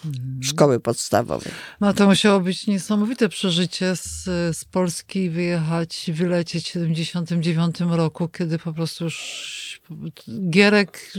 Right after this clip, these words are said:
Speaker 1: tłusty gierek dawno się skończył.
Speaker 2: Tak.
Speaker 1: Był bardzo chudy gierek i, i wrzało, znów wrzało w Polsce. I za chwilę się zaczął karnawał Solidarności. To akurat był dobry moment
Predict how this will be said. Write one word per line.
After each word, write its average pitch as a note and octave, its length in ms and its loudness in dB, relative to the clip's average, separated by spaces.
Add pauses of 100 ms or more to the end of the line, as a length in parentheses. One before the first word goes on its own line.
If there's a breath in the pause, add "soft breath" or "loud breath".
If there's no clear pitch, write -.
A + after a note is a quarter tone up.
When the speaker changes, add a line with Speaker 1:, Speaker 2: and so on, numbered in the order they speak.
(120)
Speaker 1:
tłusty C4+ 400 4
gierek A3 300 8
dawno G#3 340 6
się - 180 -2
skończył. F#3 800 6 (260 loud breath)
Speaker 2:
Tak. E3 340 4
Speaker 1:
Był E3+ 160 0
bardzo G3+ 460 6
chudy G3 320 2
gierek G3+ 680 2
i, G3 340 2 (440 loud breath)
i G#3 260 4 (140)
wrzało, D#3 580 6
znów G#3 240 6
wrzało E3 580 6
w D#3 60 -2
Polsce. D#3+ 880 -2 (160)
I E3+ 80 -8
za E3 120 2
chwilę F3 260 -2
się E3+ 140 -6
zaczął D#3+ 320 -2
karnawał D#3+ 440 2
Solidarności. D#3+ 680 0
To G#3+ 100 -4
akurat F#3 320 0
był E3+ 120 0
dobry D3+ 320 2
moment C#3 540 0